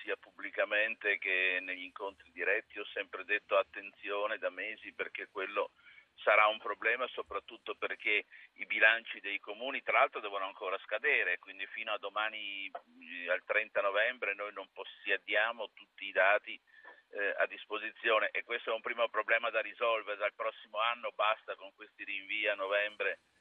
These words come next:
dei, dei bilanci, eh, bisogna assolutamente rispettare scadenze più anticipate. In secondo luogo, eh,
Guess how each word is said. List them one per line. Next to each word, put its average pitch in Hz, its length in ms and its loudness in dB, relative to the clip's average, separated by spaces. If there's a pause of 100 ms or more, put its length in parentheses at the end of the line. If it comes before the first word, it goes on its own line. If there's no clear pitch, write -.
(200)
dei, 101 320 -4
dei 101 280 -6
bilanci, 104 840 -2
eh, 92 300 -6
bisogna 101 520 -2
assolutamente 98 880 -2
rispettare 95 720 0
scadenze 98 480 -6
più 98 160 -8
anticipate. 92 800 0 (320)
In 120 180 -20
secondo 127 440 -2
luogo, 127 640 2
eh, 101 580 -10